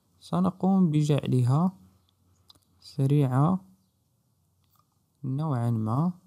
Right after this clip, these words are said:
نقوم بجعلها في ثانيتين. لاحظوا معي الآن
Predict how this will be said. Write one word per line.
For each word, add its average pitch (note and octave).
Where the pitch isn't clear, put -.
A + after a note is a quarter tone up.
نقوم C#3+
بجعلها C3
في E3
ثانيتين. C3+
لاحظوا B2
معي A2
الآن D#3